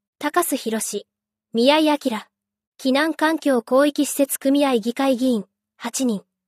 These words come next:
前田佳代。山本隆二。加藤義則。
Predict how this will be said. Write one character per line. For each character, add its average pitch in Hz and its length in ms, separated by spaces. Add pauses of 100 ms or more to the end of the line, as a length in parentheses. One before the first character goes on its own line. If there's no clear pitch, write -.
(320)
前 269 240
田 320 100
佳 302 160
代。 196 180 (480)
山 233 240
本 320 260
隆 302 200
二。 208 200 (480)
加 359 120
藤 311 260
義 202 240
則。 208 300